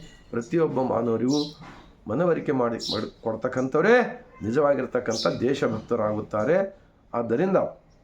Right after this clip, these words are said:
ಇಂತಹ ಅನೇಕ ವಚನಗಳು, ಇವತ್ತು ಏಳ್ನೂರ ಎಪ್ಪತ್ತು ಜನ ಅಮರಗಣಗಳು, ಲಕ್ಷದ ಮೇಲೆ ತೊಂಬತ್ತಾರು ಸಾವಿರ ಶರಣರ ಇತಿಹಾಸ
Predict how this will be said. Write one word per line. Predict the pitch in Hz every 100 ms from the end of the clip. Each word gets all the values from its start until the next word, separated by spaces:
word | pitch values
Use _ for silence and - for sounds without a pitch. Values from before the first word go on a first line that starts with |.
| _ _ _ _ _ -
ಇಂತಹ | 135 139 147 135 113 -
ಅನೇಕ | 131 175 220 240 247 233
ವಚನಗಳು, | 208 202 180 156 123 90 - - - -
ಇವತ್ತು | 139 151 151 135
ಏಳ್ನೂರ | 175 185 180 165
ಎಪ್ಪತ್ತು | 147 - 190 190
ಜನ | 170 160 -
ಅಮರಗಣಗಳು, | 135 160 175 180 180 180 196 226 220 - _ -
ಲಕ್ಷದ | 139 - 160
ಮೇಲೆ | 156 147
ತೊಂಬತ್ತಾರು | - 131 131 127 123 123 117 -
ಸಾವಿರ | 120 170 165 135 -
ಶರಣರ | - 175 180 131
ಇತಿಹಾಸ | 131 180 202 180